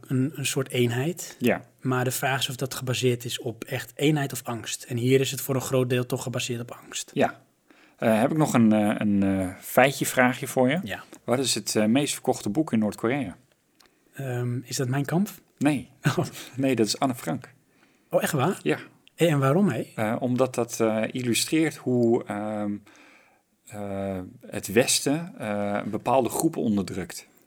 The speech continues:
Speaker 1: Ja, en dat is ook propaganda.
Speaker 2: Ja. En dat is dus, eh, eigenlijk een, eh, vertaal-, of een, eh, verhaling in het Westen over hoe Korea zich voelt in de wereld.
Speaker 1: Ja, klopt. Want, eh, daar nog even op inhaakt inderdaad. Eh, propaganda die zij ook, eh, hanteren is bijvoorbeeld, eh,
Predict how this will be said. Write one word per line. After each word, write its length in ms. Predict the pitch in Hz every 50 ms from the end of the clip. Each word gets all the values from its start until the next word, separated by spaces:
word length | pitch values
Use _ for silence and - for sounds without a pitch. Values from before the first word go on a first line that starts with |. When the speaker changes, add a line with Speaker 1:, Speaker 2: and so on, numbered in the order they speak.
| _
Speaker 1:
Ja, 200 | - 135 120 - -
en 140 | 139 131 117
dat 240 | 151 170 180 -
is 240 | 165 160 - - -
ook 200 | - 180 180 -
propaganda. 720 | - 165 156 135 - 131 - 151 160 165 131 107 - - -
Speaker 2:
Ja. 160 | - 147 - - - - - _ _ _ _ _ _ _
En 140 | - 131 113
dat 200 | 107 117 113 -
is 200 | 131 117 - -
dus, 200 | - 113 - -
eh, 260 | 117 110 107 107 -
eigenlijk 360 | - 120 135 - - 110 - -
een, 160 | 107 104 101
eh, 80 | 101
vertaal-, 460 | 98 - - - - 131 139 143 143 -
of 140 | 127 - -
een, 140 | 117 104 101
eh, 160 | 101 101 101 101
verhaling 800 | - - 123 110 123 151 156 151 139 135 123 117 107 98 95 - - - - - - _ _
in 160 | - 160 156
het 120 | 131 98
Westen 360 | 98 131 156 156 - - 170 -
over 240 | 139 127 113 120
hoe 320 | 113 113 123 123 117 117 120 - _ _
Korea 460 | - - 131 120 131 143 147 127 110
zich 200 | 95 - 110 -
voelt 280 | - - 117 101 98 -
in 100 | 110 98
de 60 | 98
wereld. 380 | 107 113 101 87 85 - - -
Speaker 1:
Ja, 100 | - 160
klopt. 340 | 156 - 185 202 196 - -
Want, 180 | 165 156 160
eh, 140 | 170 165 151
daar 160 | 147 156 160
nog 120 | 175 175 156
even 220 | 160 151 - 160
op 80 | 147 -
inhaakt 440 | 175 170 160 139 127 127 127 - -
inderdaad. 480 | 120 117 113 117 113 123 - - -
Eh, 240 | 165 147 135 131 127 127 123
propaganda 420 | - 151 143 - - 165 156 143
die 100 | 131 131
zij 140 | - 151 135
ook, 260 | 143 156 151 151 -
eh, 100 | 135 123
hanteren 440 | 123 127 123 - 127 123 123 123 123
is 140 | 120 120 -
bijvoorbeeld, 520 | 131 123 117 123 120 117 120 113 117 -
eh, 260 | - 120 117 113 110